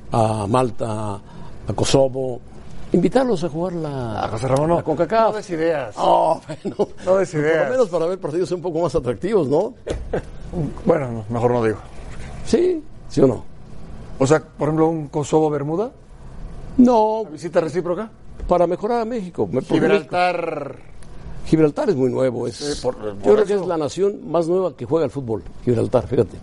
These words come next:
Speaker 1: Que es una cosita de nada, ¿eh? ¿Sabes cuántos habitantes tiene Gibraltar?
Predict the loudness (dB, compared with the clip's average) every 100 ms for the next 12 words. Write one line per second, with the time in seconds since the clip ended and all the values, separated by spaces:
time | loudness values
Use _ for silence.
0 | -14 -12 -10 -10 -10 -8 -8 -4 4 4
1 | 4 -2 -6 -6 -2 -2 2 2 2 0
2 | -2 -6 -12 -16 -14 -6 0 2 2 4
3 | 4 2 0 -2 -2 -2 -2